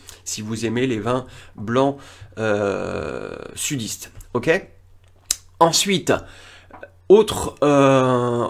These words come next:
autre vin, alors là on va, on va partir, on va sortir de France. J'ai voulu également vous proposer un vin, euh,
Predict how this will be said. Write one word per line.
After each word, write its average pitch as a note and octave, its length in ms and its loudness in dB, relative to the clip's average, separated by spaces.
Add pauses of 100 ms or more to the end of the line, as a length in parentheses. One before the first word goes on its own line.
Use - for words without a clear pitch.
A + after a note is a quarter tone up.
autre F3 400 2
vin, F3 500 2
alors B2+ 180 2
là D#3 100 0
on D#3+ 60 -2
va, C3 540 0
on C3+ 60 -6
va D#3+ 120 -6
partir, - 400 -8
on B2+ 40 -6
va C#3+ 120 -6
sortir D#3+ 380 -4
de D3 100 2
France. D3+ 300 -4
J'ai B2+ 120 -4
voulu C3 320 -2
également C3 300 -2
vous B2 140 -6
proposer B2+ 480 -4
un B2 140 -2
vin, A#2+ 340 -4
euh, G#2 80 -8